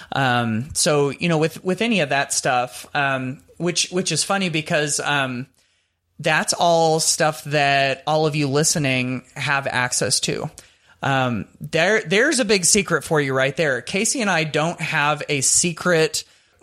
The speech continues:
red phone that we can pick up that gets us right <laughs> through to Google. 'Cause I think sometimes people think that that's the case. They're like, "Can you t-," they'll, we'll get a message every once in a while.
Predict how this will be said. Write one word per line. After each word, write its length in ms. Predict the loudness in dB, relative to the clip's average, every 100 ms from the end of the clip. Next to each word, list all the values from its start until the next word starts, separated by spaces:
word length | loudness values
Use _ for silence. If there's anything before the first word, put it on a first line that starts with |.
| -6
red 560 | -4 0 2 2 0
phone 680 | -4 -2 2 2 2 2 2
that 180 | 0 2
we 120 | 0
can 200 | 0 -2
pick 300 | -2 -2 2
up 260 | 2 2 -2
that 460 | 0 2 0 -4 -2
gets 240 | 2 2
us 160 | 2 2
right 280 | 4 4 2
<laughs> 120 | 0
through 360 | 4 6 6
to 140 | 2 0
Google. 540 | 2 2 2 -2 -4 -10 _ _ _ -6
'Cause 160 | 0
I 100 | 0
think 240 | 0 -2 0
sometimes 420 | 0 0 0 0
people 260 | 0 0 0
think 220 | 0 0
that 140 | 0
that's 240 | 0 0 -2
the 120 | -2
case. 360 | 0 -2 0 0
They're 180 | 2 4
like, 280 | 2 0
"Can 240 | -2 0 4
you 140 | 2
t-," 240 | 2 -2 0
they'll, 220 | 0 0
we'll 160 | 0 0
get 140 | 2
a 60 | 2
message 440 | 2 2 2 2
every 220 | 2 2
once 280 | 2 0 0
in 60 | 2
a 40 |
while. 300 | 2 0 -2